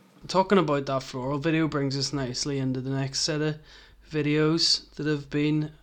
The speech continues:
out recently. Kern Morgan dropped a part.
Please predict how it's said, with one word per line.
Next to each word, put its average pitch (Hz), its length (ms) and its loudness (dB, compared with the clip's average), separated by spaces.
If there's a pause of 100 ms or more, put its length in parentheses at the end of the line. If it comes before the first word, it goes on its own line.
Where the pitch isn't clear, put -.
(140)
out 160 180 -2
recently. 160 600 -2 (460)
Kern 165 260 2
Morgan 151 380 4
dropped 208 240 0
a 190 60 0
part. 208 360 2